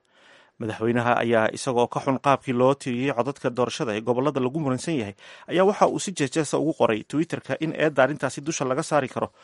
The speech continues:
Ruushka, islamarkaana raaligelin buuxda laga codsado madaxweynaha dalkaasi. Khubarada sirdoonka ayaa sheegay in hadalka madaxweyne Trump si khaldan loo fasiran karo, iyadoo hore u sii jiray dareen laga qabay faragelintii lagu eedeeyey Ruushka in ay ku sameeyeen doorashadii madaxtinimada ee uu Trump ku guulaystay.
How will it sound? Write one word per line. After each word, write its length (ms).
Ruushka, 400
islamarkaana 580
raaligelin 460
buuxda 400
laga 160
codsado 400
madaxweynaha 560
dalkaasi. 340
Khubarada 360
sirdoonka 480
ayaa 160
sheegay 320
in 80
hadalka 340
madaxweyne 400
Trump 300
si 160
khaldan 280
loo 120
fasiran 320
karo, 180
iyadoo 240
hore 180
u 120
sii 180
jiray 240
dareen 400
laga 160
qabay 240
faragelintii 640
lagu 160
eedeeyey 400
Ruushka 300
in 80
ay 80
ku 100
sameeyeen 400
doorashadii 400
madaxtinimada 640
ee 240
uu 80
Trump 400
ku 80
guulaystay. 480